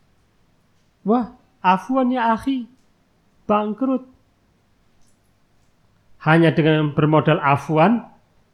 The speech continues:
segala sesuatunya selesai. Bagi kamu selesai, bagi saudara kamu merasa tertolimi. Berapa banyak pula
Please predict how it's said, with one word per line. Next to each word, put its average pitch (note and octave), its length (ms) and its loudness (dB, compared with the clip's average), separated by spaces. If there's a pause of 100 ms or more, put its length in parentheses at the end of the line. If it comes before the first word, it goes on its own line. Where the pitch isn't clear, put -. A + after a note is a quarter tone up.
(440)
segala C#3 400 -2
sesuatunya C#3+ 640 -4
selesai. C3 640 -6 (3000)
Bagi D#3 320 6
kamu D#3+ 560 2
selesai, G3 720 -4
bagi F#3+ 160 0
saudara G3 320 -2
kamu G#3+ 320 -6 (2250)
merasa E3 400 0
tertolimi. C#3+ 840 -4 (200)
Berapa G#3+ 320 10
banyak A3 400 8
pula C4 480 6